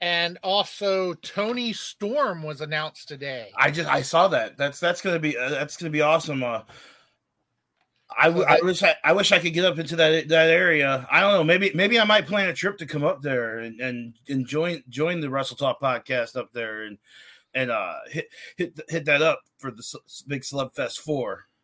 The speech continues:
Speaker 1: Yeah, we, we're not sure yet whether, uh, Wrestle Talk will have a table there or not. We're in discussions trying to, uh,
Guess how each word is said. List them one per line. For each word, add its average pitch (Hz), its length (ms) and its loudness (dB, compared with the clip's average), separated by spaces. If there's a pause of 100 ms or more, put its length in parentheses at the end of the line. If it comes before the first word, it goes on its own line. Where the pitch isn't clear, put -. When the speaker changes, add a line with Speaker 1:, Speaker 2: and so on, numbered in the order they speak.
(160)
Speaker 1:
Yeah, 139 160 -10
we, 156 240 -6
we're 170 140 -8
not 185 320 -4
sure 214 480 -8
yet 196 360 0
whether, 165 520 -4
uh, 143 320 -2
Wrestle 160 340 -6
Talk 170 340 -4
will 147 120 -8
have 156 200 -4
a 131 60 -8
table 180 460 -4
there 143 340 -2
or 135 60 -8
not. 135 340 -8
We're 135 280 -6
in 160 340 -6
discussions 160 880 -6
trying 151 400 -2
to, 151 320 -8
uh, 139 200 -2